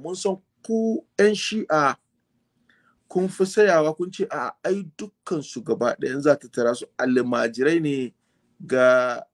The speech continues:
eh, Imam Jafar, eh, ko? Eh, Jafar Sadiq, ko?" Haka kuka ce.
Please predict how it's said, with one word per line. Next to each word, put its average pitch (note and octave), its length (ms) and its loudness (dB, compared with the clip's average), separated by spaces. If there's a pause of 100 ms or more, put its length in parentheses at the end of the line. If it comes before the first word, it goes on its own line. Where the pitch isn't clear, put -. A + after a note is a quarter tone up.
(140)
eh, G#2 200 -12
Imam C3 400 -2
Jafar, A#2+ 540 -2
eh, A#2 260 0
ko? - 300 2 (340)
Eh, B2+ 160 -4
Jafar B2+ 400 2
Sadiq, C3+ 480 2
ko?" A3 220 -4 (400)
Haka D3 240 -10
kuka - 280 -8
ce. - 220 -14